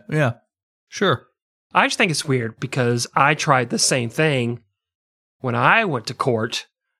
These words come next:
Speaker 2: And I'm like, "Judge, yeah, okay. All right. So maybe I took advantage of some unsuspecting livestock when I was drunk.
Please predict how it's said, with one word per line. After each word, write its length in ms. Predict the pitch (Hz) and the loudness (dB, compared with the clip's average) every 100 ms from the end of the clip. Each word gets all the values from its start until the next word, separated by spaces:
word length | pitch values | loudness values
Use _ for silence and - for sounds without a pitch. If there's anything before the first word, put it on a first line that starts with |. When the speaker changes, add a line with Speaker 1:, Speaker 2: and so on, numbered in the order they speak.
| _ _ | _ _
Speaker 2:
And 80 | 170 | 2
I'm 60 | 170 | 2
like, 180 | 147 | 2
"Judge, 420 | - 196 185 156 190 | 2 4 4 4 2
yeah, 360 | 196 151 127 - | 4 4 4 2
okay. 520 | 170 160 139 120 113 - _ _ _ | 2 4 2 2 -4 -12 _ _ _
All 220 | 185 180 | 4 6
right. 300 | 151 127 117 - - _ _ - | 6 2 -2 -8 -20 _ _ -10
So 680 | - 170 139 139 135 123 _ _ _ | 2 4 6 6 4 0 _ _ _
maybe 920 | 139 143 175 220 214 208 202 196 185 - _ _ _ _ _ _ | 0 4 4 4 2 2 2 2 -2 -8 _ _ _ _ _ _
I 680 | - 139 143 143 143 139 139 _ _ - | 0 4 4 4 2 0 -2 _ _ -4
took 240 | 156 156 | -2 0
advantage 800 | 160 147 147 147 151 147 135 - | 0 2 4 2 0 -2 -4 -2
of 200 | 135 127 | -2 0
some 200 | 156 135 | 0 2
unsuspecting 760 | 131 - - - 139 131 127 127 | 2 0 -4 0 0 0 0 2
livestock 880 | 131 135 131 - 135 117 120 - - _ _ _ | 4 4 0 0 2 2 0 -6 -20 _ _ _
when 220 | 131 131 | 2 2
I 160 | 123 | 2
was 180 | 120 120 | 0 -2
drunk. 440 | - 160 120 95 | 2 2 2 -2